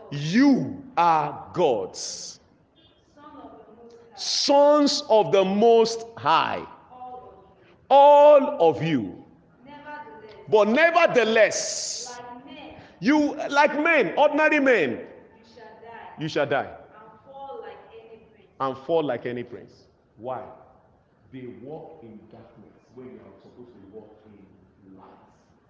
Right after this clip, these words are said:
Speaker 2: That means they left the original image God gave to them and began to walk in the way God is not. And that was why they lost their divine nature. Every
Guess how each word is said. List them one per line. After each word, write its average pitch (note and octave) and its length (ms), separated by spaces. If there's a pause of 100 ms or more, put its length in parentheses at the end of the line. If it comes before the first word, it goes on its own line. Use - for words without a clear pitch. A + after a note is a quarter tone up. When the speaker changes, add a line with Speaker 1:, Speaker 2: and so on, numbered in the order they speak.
(120)
Speaker 2:
That D3+ 160
means D3 160
they C#3+ 340
left - 280
the B2+ 40
original C#3 600 (160)
image A#2+ 160 (160)
God B2 240
gave A#2 240
to G#2+ 60 (100)
them G#2+ 160 (320)
and A#2+ 100 (140)
began D#3+ 240
to A#2 100 (220)
walk C#3+ 320
in G#2+ 80
the B2 240
way A#2 60 (100)
God A#2+ 320
is - 160
not. - 160 (400)
And A2 240
that - 160
was A#2 160
why A#2+ 160
they G#2+ 160 (160)
lost - 400
their G#2+ 160
divine A2+ 400
nature. - 240 (3500)
Every G3+ 480